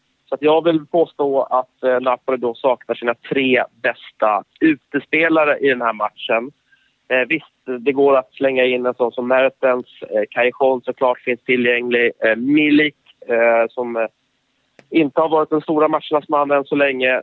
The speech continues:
Så att, eh, att Napoli vinner matchen, det, det, det råder väl inget tvivel om. Men jag känner att den här matchen kanske kommer stå noll noll ett bra tag med ett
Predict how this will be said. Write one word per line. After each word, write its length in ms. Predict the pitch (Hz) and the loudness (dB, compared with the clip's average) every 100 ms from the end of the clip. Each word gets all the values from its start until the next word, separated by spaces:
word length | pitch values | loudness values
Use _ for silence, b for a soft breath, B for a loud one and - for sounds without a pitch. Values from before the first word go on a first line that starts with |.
| - | -4
Så 140 | - | -6
att, 200 | 131 - | -6 -2
eh, 140 | 135 | 0
att 100 | 135 | 0
Napoli 340 | 147 151 - 147 | 0 -2 -2 -4
vinner 360 | 175 208 190 | 0 0 0
matchen, 360 | 139 113 - 131 | 0 -2 -4 -4
det, 140 | 160 | -2
det, 340 | 147 156 147 147 | 0 0 0 0
det 120 | 143 | 0
råder 220 | 143 135 | 0 -2
väl 140 | 123 120 | -4 -6
inget 260 | 113 - | -6 -8
tvivel 240 | 117 107 113 | -8 -4 -4
om. 180 | 104 | -4
Men 100 | 113 | 0
jag 140 | 123 127 | 0 0
känner 240 | 151 143 | -2 0
att 140 | 135 - | -2 -2
den 100 | 143 | -4
här 100 | 139 | -2
matchen 300 | 131 - 123 | -2 -4 -6
kanske 240 | 131 - | -6 -8
kommer 200 | - 135 | -10 -10
stå 320 | 131 165 147 139 | -2 2 2 2
noll 340 | 123 123 117 | 2 0 0
noll 240 | 117 113 | 0 0
ett 160 | 110 - | -2 -2
bra 220 | 117 110 - | 0 0 0
tag 260 | 110 110 101 | -2 -2 -2
med 100 | 110 | -6
ett 120 | - | -6